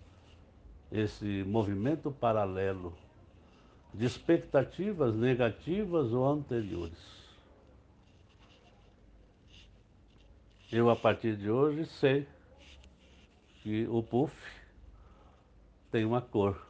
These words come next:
e uma cor bonita. Mas até hoje eu não tinha essa visão. E se alguém dissesse que ele era bonito e colorido, eu poderia questionar isso. Por quê? Porque eu não via a cor.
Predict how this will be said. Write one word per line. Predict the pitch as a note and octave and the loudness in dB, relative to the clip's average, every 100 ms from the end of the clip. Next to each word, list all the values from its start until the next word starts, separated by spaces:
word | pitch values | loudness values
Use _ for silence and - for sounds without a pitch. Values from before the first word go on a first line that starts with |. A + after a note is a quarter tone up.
| - | -10
e | G#2+ | -4
uma | G#2+ G2+ | -2 -2
cor | - G2+ | -2 -2
bonita. | A#2 A#2+ F#2 - - - _ _ _ - - - _ | -2 -4 -4 -10 -20 -20 _ _ _ -20 -20 -20 _
Mas | C3+ D3+ | -2 4
até | G3 G3 F#3 | 4 6 6
hoje | F#3+ G#3 | 6 4
eu | A3+ | 2
não | A#3+ B3 | 0 -4
tinha | - G#3+ G#3 A2+ - - - - - - - - _ _ _ | -6 -8 -6 -8 -10 -20 -20 -20 -20 -20 -20 -20 _ _ _
essa | A2 A2 G2+ | 0 0 -2
visão. | F#2 E2+ F2 E2 - - _ - _ - - - _ _ | -2 -4 -6 -6 -16 -20 _ -20 _ -20 -20 -20 _ _
E | G#2+ | -8
se | - | 2
alguém | B2 A2+ C#3 D#3 | 2 4 2 2
dissesse | C#3+ C3+ - C3+ C3+ A#2+ | 0 -4 2 2 2 -4
que | A#2+ | -2
ele | A#2 | 2
era | A#2+ A#2 | 4 2
bonito | G#2+ A2 A2+ C#3+ C3+ | 2 0 0 -2 -4
e | A2 | -2
colorido, | A2+ A#2 A2 D3+ G3 A2+ E2+ - - - - | 0 2 2 0 -2 -4 -6 -14 -20 -20 -16
eu | - A2+ | -2 0
poderia | A#2 A#2 A2 A#2 | 0 0 0 0
questionar | A#2 C3+ C3+ - - D3+ B2+ G#2+ G#2+ | 0 -2 -2 -8 -6 -4 -2 -2 -2
isso. | F#2 - - - - | -6 -12 -20 -20 -2
Por | G3 | -2
quê? | G3+ C#3+ | 0 -2
Porque | C#3 G#3 | 0 -4
eu | |
não | A#3 C4 | -2 -4
via | B3+ D#3+ G3+ E3 F2+ - - - - _ _ _ _ _ _ _ - - - - _ - - | -4 -6 -4 -4 -6 -14 -20 -20 -20 _ _ _ _ _ _ _ -20 -20 -20 -20 _ -20 -6
a | G2+ | -6
cor. | G2 F#2+ E2+ | -4 -2 -4